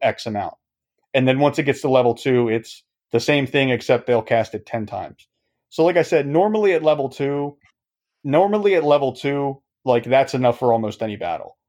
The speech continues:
except the boss battles or the more difficult, like, sub-boss battles. But the combat system for Final Fantasy seven Remake is, is average, in my opinion. Only because I've seen better combat systems in the Final Fantasy franchise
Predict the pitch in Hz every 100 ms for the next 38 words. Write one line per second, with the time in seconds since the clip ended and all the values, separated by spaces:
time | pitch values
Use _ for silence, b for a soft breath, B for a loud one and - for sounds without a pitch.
0 | _ _ 120 117 139 113 113 107 95 -
1 | 92 69 117 - 135 139 135 127 127 131
2 | 123 120 113 107 104 107 104 98 92 107
3 | 101 92 - _ _ _ _ - 123 120
4 | - _ _ _ _ _ _ _ - 135
5 | 127 147 180 185 175 175 - 156 135 143
6 | 127 123 120 123 131 120 120 - 123 117
7 | 107 110 113 113 - _ _ _ - 127
8 | 117 110 117 _ - 120 - 107 107 92
9 | 80 - - - 110 101 92 - 90 80
10 | - _ _ _ - 135 165 180 175 165
11 | 160 147 127 - 139 135 117 117 127 127
12 | 120 123 123 - 123 135 123 - - 127
13 | 127 120 123 120 113 123 120 107 110 117
14 | 117 113 120 113 110 -